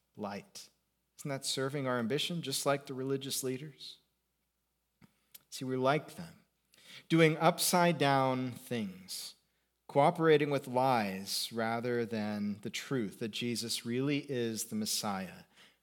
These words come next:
the rescuer, the Son of God, because we live in an upside-down world, and that seems like the way to get along.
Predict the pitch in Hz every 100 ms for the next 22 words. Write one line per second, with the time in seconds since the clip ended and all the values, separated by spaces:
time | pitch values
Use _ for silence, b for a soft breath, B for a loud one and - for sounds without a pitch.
0 | _ 104 110 113 - - 98 90 107 113
1 | _ _ _ 110 - 139 127 131 110 110
2 | 92 90 95 107 _ _ _ _ _ _
3 | 143 135 151 151 156 147 196 139 127 131
4 | 143 - 151 143 151 151 156 226 151 127
5 | 160 - 170 170 165 165 160 160 160 151
6 | 156 156 165 180